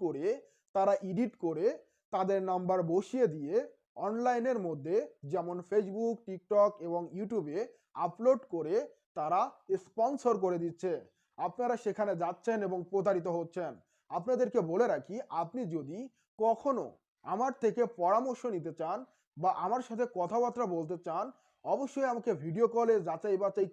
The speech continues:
করে নেবেন, শিওর হবেন যে আমি কবিরাজ সোহানুর রহমান সাগর। তা না হলে আপনি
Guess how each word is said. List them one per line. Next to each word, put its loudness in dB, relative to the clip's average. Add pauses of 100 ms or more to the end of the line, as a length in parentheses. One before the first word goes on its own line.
করে 8
নেবেন, -6 (500)
শিওর 6
হবেন 2 (140)
যে 2 (180)
আমি -4 (120)
কবিরাজ 4 (440)
সোহানুর 2
রহমান 4
সাগর। 0 (400)
তা 0 (100)
না 6
হলে 2 (460)
আপনি -8